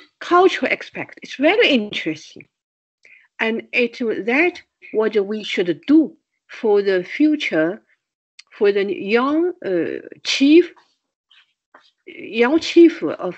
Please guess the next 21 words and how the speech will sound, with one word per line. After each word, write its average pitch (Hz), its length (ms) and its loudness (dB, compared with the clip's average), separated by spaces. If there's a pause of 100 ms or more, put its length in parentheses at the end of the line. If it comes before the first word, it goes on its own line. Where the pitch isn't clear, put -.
uh, 127 320 -2 (340)
bu-, 214 360 4
in, 190 180 -2
in, 202 400 -4
in 202 80 0
the 202 80 2
world, 262 320 4
economic 233 480 -4
world, 180 360 0 (400)
and 208 240 -2 (120)
on, 254 260 0
on, 285 220 0 (200)
and 208 300 -2
also 285 380 4
for 220 260 2
the, 185 320 0 (1040)
uh, 185 380 -2
students 247 640 0
of 214 300 -4
Institute 214 560 -8
Confucius, 269 580 0